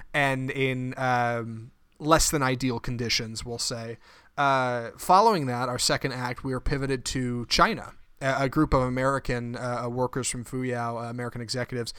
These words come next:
go to China to see how their factories do it and what's going on over there. And that was probably my favorite part of the whole film.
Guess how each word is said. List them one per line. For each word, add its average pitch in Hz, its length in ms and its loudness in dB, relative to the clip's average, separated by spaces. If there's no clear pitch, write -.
go 143 280 6
to - 140 -4
China 156 420 4
to - 120 -4
see 131 540 0
how 135 220 6
their 156 200 4
factories - 480 -8
do 87 160 -10
it 73 180 -14
and 135 160 -6
what's 127 200 0
going 127 220 -2
on 123 160 -2
over 113 200 -6
there. 120 420 0
And 139 180 -2
that 180 340 8
was 151 140 2
probably 160 320 6
my 131 140 0
favorite 139 380 0
part 135 200 6
of 123 80 -6
the 117 120 -2
whole 113 160 -4
film. 117 500 -2